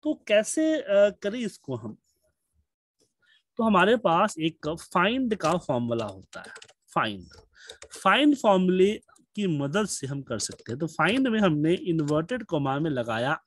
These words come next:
एट द रेट। एट द रेट लगाने के बाद फिर हमने क्या किया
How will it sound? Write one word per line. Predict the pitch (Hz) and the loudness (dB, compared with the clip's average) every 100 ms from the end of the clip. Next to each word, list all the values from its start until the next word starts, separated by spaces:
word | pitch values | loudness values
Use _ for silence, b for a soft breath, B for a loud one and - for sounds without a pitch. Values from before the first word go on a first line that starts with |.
| - | -8
एट | 120 | -6
द | 113 123 | -6 -2
रेट। | 151 120 - _ - _ _ _ - - - _ _ _ _ - | 0 0 -4 _ -20 _ _ _ -20 -20 -20 _ _ _ _ 2
एट | 190 | 2
द | 196 | 4
रेट | 269 269 | 0 2
लगाने | 233 202 196 | 2 2 2
के | 190 202 | -2 -2
बाद | 180 196 | 0 -2
फिर | - 190 | -2 -4
हमने | 180 185 | -4 -4
क्या | 170 | -4
किया | 165 - 208 | -4 0 0